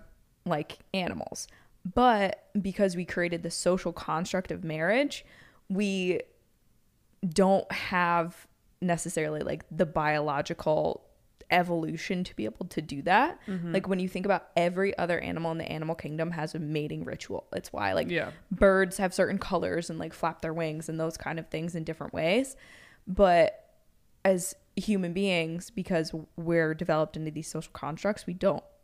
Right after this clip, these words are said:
Speaker 1: we're fighting biology, basically.
Speaker 2: Okay.
Speaker 1: And so I think that fucks up,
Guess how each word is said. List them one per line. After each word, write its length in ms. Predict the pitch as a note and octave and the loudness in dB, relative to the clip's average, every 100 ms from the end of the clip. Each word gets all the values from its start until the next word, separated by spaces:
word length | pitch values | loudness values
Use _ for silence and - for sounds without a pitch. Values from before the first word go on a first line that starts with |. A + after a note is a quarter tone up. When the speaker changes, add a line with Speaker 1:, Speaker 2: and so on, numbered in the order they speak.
| _ F3+ | _ 0
Speaker 1:
we're 200 | F3+ F3+ | 4 4
fighting 400 | - E3+ E3 E3 | 4 4 2 0
biology, 580 | E3 F2 - - - - | -2 -2 -4 -8 -10 -10
basically. 540 | E2 - - - A3 _ | -12 -12 -12 -12 -12 _
Speaker 2:
Okay. 300 | F3 E3+ D#3 F3 - - - - - _ - | -6 -2 -2 -4 -12 -20 -20 -20 -20 _ -2
Speaker 1:
And 160 | F3+ | 0
so 300 | - E3+ D#3+ | 6 6 6
I 100 | - E3+ | 2 0
think 180 | F#3+ | 0
that 240 | F#3 E3 - | 2 2 0
fucks 240 | D#3+ - D#3 | -6 -2 -2
up, 300 | D3+ - | -2 -4